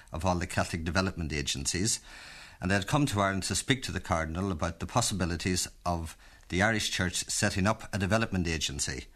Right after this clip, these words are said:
In fact, I had come over to try and convince the Cardinal of the importance of this. What, in fact, I did find was that the Cardinal was fully convinced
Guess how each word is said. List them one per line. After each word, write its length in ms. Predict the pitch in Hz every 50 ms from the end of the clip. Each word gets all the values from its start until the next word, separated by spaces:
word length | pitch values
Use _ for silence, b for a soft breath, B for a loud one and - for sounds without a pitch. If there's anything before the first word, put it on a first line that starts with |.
| B B B B B B B B
In 80 | - 87
fact, 260 | - 113 110 - -
I 60 | 101
had 140 | 92 90 -
come 160 | - 107 101
over 180 | 101 92 98 95
to 300 | - - 98 92 90 90
try 240 | - - 107 92 90
and 160 | 90 92 -
convince 500 | - 98 92 87 82 117 120 117 - -
the 80 | -
Cardinal 480 | 82 - 92 87 87 82 90 87 85 87
of 120 | 85 73
the 100 | - 87
importance 520 | 82 85 80 - - 135 139 - 92 87 -
of 140 | 80 78 71
this. 320 | 71 67 - - - - - - - - - - _ _ - - - _ - - B B B B B B B B B
What, 140 | - 120 101
in 60 | 120
fact, 300 | - - 127 113 - -
I 60 | 104
did 200 | 95 120 131 123
find 320 | - - 98 92 92 101 101
was 140 | 90 - -
that 100 | 82 -
the 80 | 92
Cardinal 460 | - - 104 98 101 101 95 92 92
was 200 | 85 87 87 -
fully 280 | - - 110 98 98 95
convinced 720 | - - 101 92 90 87 127 123 113 - - - - -